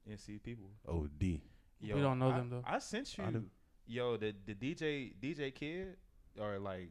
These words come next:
Speaker 2: Oh, yeah, I
Speaker 1: is
Speaker 2: didn't
Speaker 1: it,
Speaker 2: watch that joint
Speaker 1: yo,
Speaker 2: yet,
Speaker 1: that
Speaker 2: bro.
Speaker 1: joint was really good. Like, his, um,
Speaker 3: Nah, he
Speaker 1: Producer
Speaker 3: hard.
Speaker 1: Grind podcast, like, that joint was good, yo. He was going into, like, how he used to be, like, at U N C G, like, D J ing,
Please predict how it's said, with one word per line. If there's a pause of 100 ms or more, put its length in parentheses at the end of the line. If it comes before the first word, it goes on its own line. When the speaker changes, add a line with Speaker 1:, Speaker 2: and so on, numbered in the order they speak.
(100)
Speaker 2:
Oh,
yeah,
I
Speaker 1:
is
Speaker 2:
didn't
Speaker 1:
it,
Speaker 2:
watch
that
joint
Speaker 1:
yo,
Speaker 2:
yet,
Speaker 1:
that
Speaker 2:
bro.
Speaker 1:
joint
was
really
good. (140)
Like,
his,
um,
Speaker 3:
Nah,
he
Speaker 1:
Producer
Speaker 3:
hard.
Speaker 1:
Grind
podcast, (560)
like, (840)
that
joint
was
good,
yo. (240)
He
was
going
into,
like,
how (580)
he
used
to
be,
like,
at
U
N
C
G,
like,
D
J
ing,